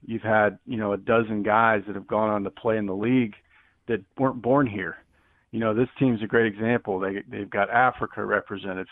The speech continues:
France represented, a couple guys from Canada, and, uh, Russia, you know, Lithuania.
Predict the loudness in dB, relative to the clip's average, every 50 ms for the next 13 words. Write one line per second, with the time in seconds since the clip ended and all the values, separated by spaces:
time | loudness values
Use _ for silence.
0 | -2 0 2 2 2 2 0 -2 -2 -2 -2 -4 -8 -10 -8 -8 -6 -6 -6 -8
1 | -6 -6 -6 -4 -4 -2 0 2 2 2 0 -2 -8 -12 -12 -10 -6 -2 -2 0
2 | 0 0 0 0 -2 -2 -2 -8 _ _ _ _ _ _ _ _ _ _ _ -12
3 | -6 -2 -2 0 0 0 0 2 2 4 4 4 2 0 -2 -4 -6 -2 2 4
4 | 4 4 2 0 0 0 0 0 0 -4 -8 -18 -18 -14 -12 -10 -8 -4 -4 -2
5 | -4 -2 -4 -6 -6 -4 -4 -2 -2 -2 -4 -4 -4 -4 -4 -4 -6 -6 -8 -10